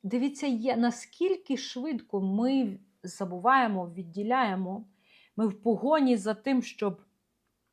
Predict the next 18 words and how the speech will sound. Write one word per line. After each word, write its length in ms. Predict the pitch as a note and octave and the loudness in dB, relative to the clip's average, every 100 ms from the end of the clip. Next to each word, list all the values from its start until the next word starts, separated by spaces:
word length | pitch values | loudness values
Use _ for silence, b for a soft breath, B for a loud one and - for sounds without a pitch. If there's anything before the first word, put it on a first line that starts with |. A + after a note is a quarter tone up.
| _ _ _ _ _ _ | _ _ _ _ _ _
щоб, 480 | - - G#3 F3+ G#3 | -18 -2 0 0 0
е, 280 | F3+ D#3+ F3+ | 0 0 -2
добитися 720 | F#3+ F#3 C#4+ C#4+ A#3+ - G#3+ | -2 0 0 0 -6 -2 0
яку-, 480 | G3+ G3+ - - | 0 -2 -12 -8
якоїсь 760 | G3 G3 G3 A3 A3 G#3 G3 - | -2 -2 0 2 2 0 -4 -14
цілі, 540 | - C#4 A3+ G#3 A#3+ - - | -2 2 2 2 -2 -8 -10
досягнути 840 | F#3 - F#3 F#3+ B3 B3 G#3 F3 _ _ _ _ _ _ _ _ _ _ _ _ _ b b b b _ _ - | -8 -2 -2 0 0 0 -4 -4 _ _ _ _ _ _ _ _ _ _ _ _ _ b b b b _ _ 4
тої 260 | B3+ A#3 | 6 6
цілі, 340 | A3+ C#4 A#3 G#3 | 2 0 2 0
щоб 220 | - G3+ | -4 -4
на 180 | G3+ G3+ | -2 -4
туалеті 720 | G#3 G#3+ G#3+ A3+ A3 - G3 | -2 -2 2 0 -2 -2 -2
була 460 | F3+ F#3 G3 F#3+ F3+ | -2 -2 2 2 0
правильна 560 | G3+ F#3+ F#3 F#3+ F3+ | -2 -2 -2 -4 -4
вивіска, 800 | F3 A#3 B3+ G3+ G3 - G#2 - b b b b b _ | -4 -2 -2 -4 -8 -12 -10 -10 b b b b b _
ми, 720 | F#3+ G3 F#3 F#3 F3 E3+ E3 _ _ _ - | -4 -2 0 -2 -4 -6 -8 _ _ _ -20
а, 60 | F#3 - - - _ _ | -18 -18 -20 -20 _ _
залишаємо 1300 | - - F#3 E3+ E3 - A#3 D4+ D4+ A#3+ G#3 G3 G3 | -18 -2 0 0 -4 -4 -2 0 0 0 -2 -4 -8